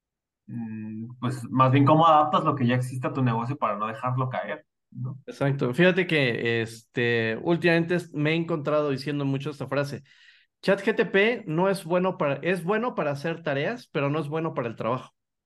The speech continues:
Speaker 2: para
Speaker 1: Ujú.
Speaker 2: realizar trabajos como tal. Pero
Speaker 1: Claro.
Speaker 2: sí es bueno para realizar tareas. Y quien no se, este, quien no se actualiza en esto,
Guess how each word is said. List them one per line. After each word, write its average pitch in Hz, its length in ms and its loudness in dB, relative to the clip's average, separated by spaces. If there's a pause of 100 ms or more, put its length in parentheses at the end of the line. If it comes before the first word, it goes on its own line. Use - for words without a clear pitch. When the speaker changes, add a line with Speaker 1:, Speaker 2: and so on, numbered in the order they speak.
(760)
Speaker 2:
para 131 180 0
Speaker 1:
Ujú. 123 100 2
Speaker 2:
realizar 127 440 -2
trabajos 127 560 -4
como 98 220 -8
tal. 98 260 -4 (1120)
Pero 135 180 6
Speaker 1:
Claro. 131 100 4
Speaker 2:
sí 165 80 4
es 156 140 4
bueno 151 260 6
para 123 200 4
realizar 117 500 0
tareas. 139 420 2
Y 139 220 -2
quien 131 260 2
no 143 140 4
se, 151 340 -2
este, 113 560 -4
quien 123 160 -4
no 131 80 -2
se 143 80 -6
actualiza 139 440 -4
en 147 80 -2
esto, 156 280 -6